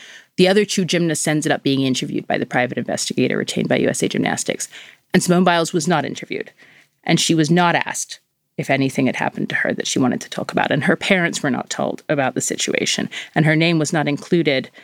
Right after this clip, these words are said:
in the information that was given to the F B I when they were eventually, after this five-week internal investigation, asked to look at Larry Nassar. And so there was a period of time where top officials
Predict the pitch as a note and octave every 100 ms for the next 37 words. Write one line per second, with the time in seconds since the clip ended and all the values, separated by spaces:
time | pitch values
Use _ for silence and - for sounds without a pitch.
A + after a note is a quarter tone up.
0 | - _ - E3 D3+ D3 D#3 D3 - D3+
1 | - C#3+ D3 C#3 C3+ - C3 B2 - C3+
2 | C3+ B2+ B2+ C3+ C3 C3+ C#3 C3+ D3 D3+
3 | C3+ B2+ C3 - C#3+ C3 C3 - - -
4 | B2+ - C3+ B2+ B2+ C3+ C3+ C#3 - -
5 | C#3 C#3 C3 - - - C3 - - C#3+
6 | C3 - - C3 B2 - D3+ C#3 C#3 -
7 | - D3+ C#3+ C#3 C#3+ C#3 - D3 C#3+ D3
8 | - F#3 F3 E3 D3+ - - - A3+ A#3+
9 | F#3+ C#3+ - - F3 E3 D#3 D#3+ - -
10 | - _ - E3+ D#3 - F3 D#3+ F3 D#3+
11 | - D#3+ C#3+ C#3+ C#3+ -